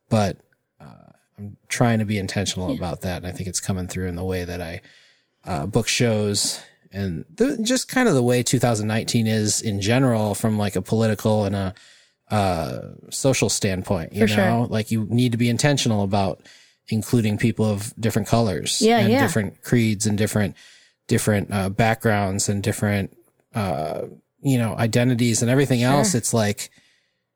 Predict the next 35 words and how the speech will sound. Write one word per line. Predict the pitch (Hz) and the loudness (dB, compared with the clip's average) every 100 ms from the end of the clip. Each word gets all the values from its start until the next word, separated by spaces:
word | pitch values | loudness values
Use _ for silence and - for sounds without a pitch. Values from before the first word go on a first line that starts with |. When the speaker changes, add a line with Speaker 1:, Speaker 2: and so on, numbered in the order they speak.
| _ _ _ _ _ _ _ | _ _ _ _ _ _ _
Speaker 1:
that | 143 143 | 2 4
wasn't | 160 147 | 2 2
something | - 139 123 131 120 110 - | 0 0 0 0 0 -2 -2
that | 123 - | -2 0
was | 135 117 | 2 2
even | 135 120 110 - _ _ | 2 2 0 -6 _ _
talked | - - 233 - | -6 0 0 0
about | 92 98 95 85 - - _ _ _ _ _ | 0 0 -2 -6 -12 -20 _ _ _ _ _
ten, | - 131 | 0 4
Speaker 2:
Yeah, | 220 180 | 4 4
it | 180 | 2
wasn't | 175 | 0
Speaker 1:
fifteen | - 135 117 | 2 2 2
years | 117 107 | 2 0
Speaker 2:
part | 113 | 2
of | 95 | 2
Speaker 1:
ago | - | 4
when | - | 2
I, | 107 | 2
Speaker 2:
lexicon, | 107 175 180 | 2 2 0
Speaker 1:
when | 202 127 | 2 2
I | |
Speaker 2:
yeah. | - | 2
Speaker 1:
first | 180 120 - - - | 2 0 0 -4 0
got | 117 | 0
started. | - - 120 113 104 - - - _ _ _ _ _ _ _ _ | 2 2 2 2 -2 -8 -20 -20 _ _ _ _ _ _ _ _
And | 139 | 2
I | 139 | 2
think | 123 185 165 - | 4 2 2 2
that | 131 120 - _ - | 2 2 -4 _ -2
it's | 123 | 2
important | 131 120 135 131 127 113 | 2 2 2 2 0 0
to | 123 | 2
not | 117 123 | 2 2
only | 127 113 | 2 0